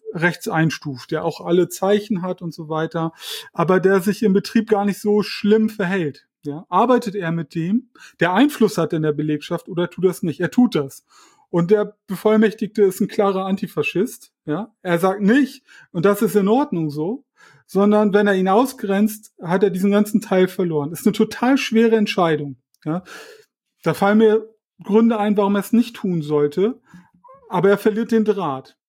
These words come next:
Die Frage ist, ist das ein organisierter Ka-, Kamerad, der die, die, die Strippen zieht oder nicht? Kann ich so gar nicht einschätzen, er vielleicht auch nicht.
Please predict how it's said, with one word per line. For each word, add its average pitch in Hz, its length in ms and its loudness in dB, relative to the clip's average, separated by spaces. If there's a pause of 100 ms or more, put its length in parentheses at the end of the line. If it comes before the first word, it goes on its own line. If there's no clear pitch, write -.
(640)
Die 170 80 -4
Frage 196 340 2
ist, 226 240 2
ist 220 180 -6
das 202 200 0
ein 196 140 0
organisierter 190 720 2
Ka-, 180 320 -6
Kamerad, 165 720 -2 (380)
der 170 560 2
die, 165 260 -6
die, 170 300 -4
die 170 140 -6
Strippen 196 400 -2
zieht 202 280 -2
oder 196 180 2
nicht? 175 340 2 (580)
Kann 175 200 -2
ich 185 160 0
so 190 100 0
gar 190 180 0
nicht 190 160 -2
einschätzen, 214 560 2
er 170 180 0
vielleicht 175 360 0
auch 175 240 -4
nicht. 147 280 -6